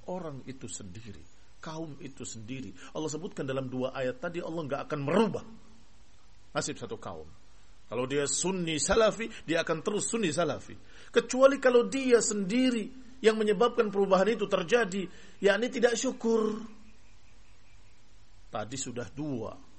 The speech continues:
syukur itu, di lisan dan di hati. Ada lagi, syukur itu adalah dengan anggota badannya.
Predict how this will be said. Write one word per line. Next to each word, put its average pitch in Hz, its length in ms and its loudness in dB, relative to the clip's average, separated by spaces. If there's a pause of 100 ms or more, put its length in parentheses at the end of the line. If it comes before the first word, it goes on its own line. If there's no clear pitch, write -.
syukur 113 480 -8
itu, 98 160 -12 (160)
di 127 160 -6
lisan 160 400 -6 (560)
dan 127 160 -4
di 110 80 -8
hati. - 400 -12 (1300)
Ada 190 240 2
lagi, 170 580 -4 (380)
syukur 143 400 -4
itu 151 240 -4
adalah 127 320 -2
dengan 123 480 -8
anggota 127 400 -8
badannya. 98 560 -10